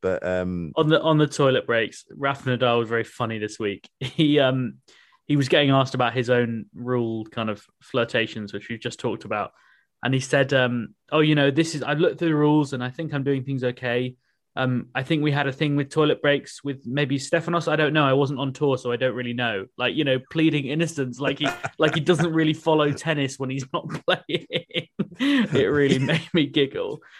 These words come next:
Speaker 2: Um,
Speaker 1: Especially seen as it was involving probably Nadal's best mate on the tour, which is Murray.
Speaker 2: <laughs> Yeah,
Speaker 1: So, like,
Speaker 2: exactly.
Speaker 1: like, they haven't talked about it. Um, which,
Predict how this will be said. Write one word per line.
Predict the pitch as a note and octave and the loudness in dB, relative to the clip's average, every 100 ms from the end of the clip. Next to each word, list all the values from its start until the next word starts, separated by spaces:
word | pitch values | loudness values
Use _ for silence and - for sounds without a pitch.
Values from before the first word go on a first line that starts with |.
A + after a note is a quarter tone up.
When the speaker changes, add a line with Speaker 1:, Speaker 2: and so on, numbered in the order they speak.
| - - | -18 -2
Speaker 2:
Um, | A#2 A#2 A2 | 2 2 2
Speaker 1:
Especially | A3 F#3 | 2 2
seen | D#3+ D#3+ D3 | 2 4 2
as | C3 - - | 0 -6 -2
it | C3+ | 0
was | B2 B2 | 2 0
involving | B2 A#2+ A#2 A2+ A2 G#2 - _ - | 2 4 4 4 2 0 -4 _ 0
probably | A#2+ G#2+ G#2 | 0 2 0
Nadal's | G2+ G#2+ G2+ - | 0 0 0 -2
best | G#2+ - | -2 -2
mate | G#2+ A#2+ | 0 0
on | F#2+ F#2+ | -2 -6
the | |
tour, | - G2 F2+ | -6 -2 -2
which | F#2 F#2 | -4 -8
is | |
Murray. | F#2+ A#2 F#2+ - _ | -2 0 -2 -6 _
Speaker 2:
<laughs> | - | 0
Yeah, | G3 - F#3 | 2 2 2
Speaker 1:
So, | G#2+ | 4
like, | G3 | 4
Speaker 2:
exactly. | G3+ C#3 B2+ A2+ | 4 4 4 4
Speaker 1:
like, | A#2 | 0
they | A2 A#2+ | 2 2
haven't | A2 A2+ - | 2 -2 -2
talked | B2+ C3 - | 0 0 -4
about | G2+ F#2 E2 A1 | -6 -4 -4 -4
it. | - - | -6 -6
Um, | G2 G2 G2 F#2+ F#2 - | -4 -2 -4 -8 -12 -12
which, | - - | -14 -12